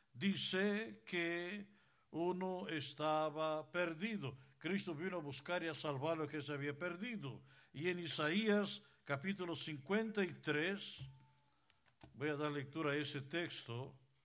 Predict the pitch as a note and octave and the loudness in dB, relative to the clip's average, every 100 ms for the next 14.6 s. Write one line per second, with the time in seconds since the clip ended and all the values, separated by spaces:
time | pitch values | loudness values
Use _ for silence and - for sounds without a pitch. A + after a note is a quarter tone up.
0 | _ _ - _ - A#2 D3 C3+ D3+ C3 | _ _ -20 _ -14 -10 -6 -2 -2 -4
1 | B2 C3 C3+ E3 F3+ E3 D3 D3+ C3+ - | -6 -8 -6 -4 -4 -4 -4 -4 -4 -4
2 | F#3 D3+ A2 B2 C3+ - _ _ - A#2+ | -2 -4 -6 -8 -10 -18 _ _ -10 -6
3 | B2 A#2 - C#3+ D#3+ - D3 C3+ - A#2 | -6 -6 -2 -2 -2 -6 -8 -8 -8 -6
4 | B2 B2 D3 D3+ C#3 C3 A#2 A2+ G#2+ - | -6 -6 -4 -4 -4 -8 -6 -8 -10 -8
5 | F#3+ F#3+ F#3+ - - _ - _ _ _ | -8 -6 -8 -10 -14 _ -20 _ _ _
6 | A2+ A#2 A2+ G#2 G#2+ - C3+ C3+ D#3+ F3+ | -6 -4 -4 -6 -6 -4 -4 -4 -4 -6
7 | C3+ D3+ F3 G3 - _ - _ _ _ | -4 -6 -6 -10 -12 _ -20 _ _ _
8 | A#2 C3+ D3 C3+ C#3+ E3 F#3 - C#3+ D#3 | -6 -2 0 0 0 0 -2 -4 -4 -4
9 | C#3+ C3 C3+ A#2 C3 F3 - - - - | -4 -6 -6 -4 -4 -4 -8 -10 -20 -10
10 | A#2+ C#3 C3 G#3+ G#3 G3+ G3 - C3+ A2+ | -4 -2 -2 -4 -2 -2 -2 -2 -2 -4
11 | G2+ - - - - - - _ - A#2+ | -6 -8 -10 -14 -20 -20 -20 _ -6 -4
12 | B2 D3+ D#3+ C#3 E3 C#3+ D3+ - F3 E3 | -2 -2 -2 -2 -2 -2 -4 0 0 0
13 | D3+ C3+ E3 E3+ E3 D3+ C3 C3+ - C3+ | -2 -2 -2 -2 -2 -4 -4 -4 -4 -4
14 | A2 C#3+ G3 G#3 - | -2 2 4 2 0